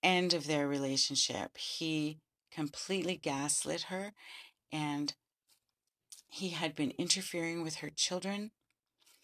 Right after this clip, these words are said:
And, um, when she brought it to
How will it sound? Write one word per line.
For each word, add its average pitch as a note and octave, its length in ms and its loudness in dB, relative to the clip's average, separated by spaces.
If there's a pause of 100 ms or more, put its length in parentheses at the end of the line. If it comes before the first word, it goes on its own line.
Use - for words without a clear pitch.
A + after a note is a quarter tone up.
(760)
And, C#3+ 640 -4 (1040)
um, C#3 600 -8 (2000)
when C#3+ 380 -4
she F3+ 800 2 (960)
brought D3 420 0
it - 240 -2
to F3 560 0